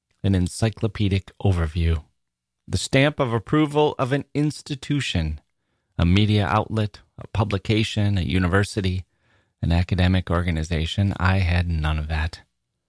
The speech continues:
I had me. I knew there would be history because that's what interested me. I wasn't interested in a book club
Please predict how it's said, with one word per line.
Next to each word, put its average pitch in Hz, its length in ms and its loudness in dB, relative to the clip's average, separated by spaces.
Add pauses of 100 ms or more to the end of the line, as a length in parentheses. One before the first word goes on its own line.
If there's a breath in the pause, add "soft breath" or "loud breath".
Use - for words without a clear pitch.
(320)
I 107 120 2
had 95 460 4 (360)
me. 78 320 0 (1120 loud breath)
I 139 100 4
knew 151 140 4
there 151 120 4
would 139 160 2
be 131 120 0
history 135 500 2
because 127 360 0
that's 117 260 2
what 117 120 -4
interested 110 540 -4
me. 117 340 2 (480)
I 98 40 2
wasn't 95 280 2
interested 98 540 -2
in 107 140 4
a 107 60 2
book 101 260 -2
club 104 360 0